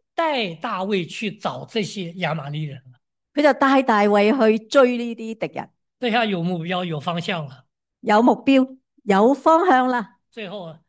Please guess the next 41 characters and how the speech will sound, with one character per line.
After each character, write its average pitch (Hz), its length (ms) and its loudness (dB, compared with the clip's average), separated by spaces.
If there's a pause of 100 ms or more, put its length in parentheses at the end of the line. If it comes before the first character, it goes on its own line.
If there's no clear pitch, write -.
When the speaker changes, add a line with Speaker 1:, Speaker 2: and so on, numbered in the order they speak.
Speaker 1:
就 185 200 -12
追 294 360 -6
上 254 440 -12
這 233 120 -12
些 202 460 -12 (200)
正 294 240 -12
在 233 180 -16
那 220 160 -18
裡 180 200 -18
吃 240 280 -20
啊、 226 220 -16
喝 226 280 -20
啊、 202 140 -18
在 208 180 -20
跳 233 240 -18
舞、 175 180 -20
在 202 120 -20
高 233 280 -20
興 226 200 -20
的 175 100 -20
這 170 160 -20
些 190 120 -20
亞 170 220 -20
瑪 151 160 -20
力 156 140 -20
人。 139 160 -20 (400)
Speaker 2:
最 302 140 -10
後 330 160 -4
追 311 260 -8
上 254 300 -10
呢 277 120 -16
啲 277 140 -18
正 226 180 -14
在 190 240 -6
慶 240 360 -10
祝 294 120 -4 (180)
嘅 190 360 -4 (160)
亞 185 140 -8
瑪 185 140 -8
力 170 180 -16
人。 - 120 -20